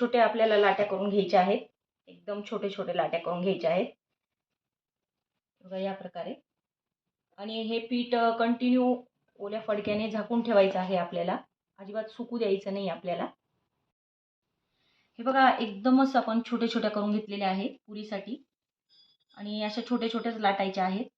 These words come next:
ते पोळीसारखं तुम्ही करू शकता, तुमची आवड, पण मी अशा छोटे छोटेच, अ, अ, गोळे करून घेत आहे, एकदम छोटे. आणि मग आपण पुऱ्या लाटून घेऊया.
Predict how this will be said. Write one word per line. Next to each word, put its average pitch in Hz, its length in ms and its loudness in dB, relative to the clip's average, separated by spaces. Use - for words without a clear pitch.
ते 202 60 -16
पोळीसारखं 214 800 -6
तुम्ही 226 140 -2
करू 233 200 -2
शकता, 202 320 -8
तुमची 220 400 -14
आवड, 185 220 -2
पण 196 100 -16
मी 208 100 -10
अशा 208 200 -8
छोटे 208 240 -10
छोटेच, 208 340 -10
अ, 180 320 -2
अ, 151 160 -14
गोळे 180 300 -8
करून 185 260 -4
घेत 190 220 -6
आहे, 185 180 -6
एकदम 190 540 -2
छोटे. 196 380 -4
आणि 185 380 -14
मग 196 180 -14
आपण 190 200 -12
पुऱ्या 185 280 -6
लाटून 175 340 -4
घेऊया. 170 320 -4